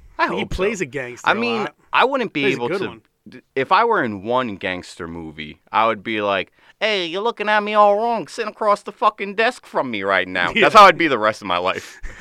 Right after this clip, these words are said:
Speaker 1: I'd let it go directly to my head. <laughs>
Speaker 2: Get your fucking shine box.
Speaker 1: Hey, look at this little fucking asshole coming at me, talking to me like some kind of
Speaker 2: <laughs> He
Speaker 1: fucking piece of
Speaker 2: talking to
Speaker 1: shit.
Speaker 2: me all wrong. What, you think I'm a joke?
Speaker 1: Yeah,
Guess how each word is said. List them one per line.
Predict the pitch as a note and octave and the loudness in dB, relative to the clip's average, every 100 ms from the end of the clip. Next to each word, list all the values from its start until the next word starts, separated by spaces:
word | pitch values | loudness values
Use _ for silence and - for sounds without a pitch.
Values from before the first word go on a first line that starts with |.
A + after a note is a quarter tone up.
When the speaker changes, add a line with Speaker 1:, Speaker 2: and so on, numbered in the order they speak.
| - | -2
Speaker 1:
I'd | B2 | 4
let | D#3 | 6
it | F3+ | 6
go | E3+ D#3+ | 8 6
directly | C3 B2+ A2+ B2 B2+ B2+ | 6 0 4 4 4 -2
to | A#2 | -2
my | A2+ A2 | 0 0
head. | - D#3+ - - - - - - - - - - | 2 0 -2 -14 -18 -20 -20 -20 -20 -20 -20 -12
<laughs> | F#3+ D#5 - - - _ - _ - - - | -12 -10 -14 -18 -20 _ -20 _ -16 -12 -4
Speaker 2:
Get | A3+ - | -4 -4
your | A3+ - | -12 -2
fucking | C#4 - A3 | -2 -2 -8
shine | F#3 - A3+ A3 G3+ | -8 2 4 4 2
box. | E3+ C#3 - - - | -2 -2 -6 -6 0
Speaker 1:
Hey, | E3 | 2
look | F3 F#3+ | 2 2
at | F3+ | 2
this | D3 - | 0 2
little | E3 B2+ | 2 2
fucking | - F3+ - F3+ | 4 6 6 4
asshole | G#3 G#3 G#3 F#3+ | 2 0 -2 -4
coming | D#3+ F3+ | -2 2
at | F3+ F3 | 0 0
me, | F3 D#3 | -6 -8
talking | D#3 F#3+ F3 | -2 0 0
to | F#3 | -2
me | |
like | F#3+ F3+ | -2 -2
some | A3 E3 | -2 -2
kind | G3+ | 0
of | |
Speaker 2:
<laughs> | |
He | A#3 | 0
Speaker 1:
fucking | A#3 F#3 | -2 -2
piece | D4 | -4
of | A3 | 0
Speaker 2:
talking | A#3+ | 0
to | A#3 | 0
Speaker 1:
shit. | A#3+ | 0
Speaker 2:
me | A3+ | 0
all | A3+ | -2
wrong. | A#3 A3 E3+ | -2 -2 -2
What, | G3+ | -6
you | D#3+ | -8
think | - C#3 | -8 -6
I'm | C#3+ D3 | -6 -8
a | |
joke? | C#3 F#3 A3+ - - _ _ _ _ - | -6 -2 -2 -4 -20 _ _ _ _ -6
Speaker 1:
Yeah, | F2+ E2 | -2 -2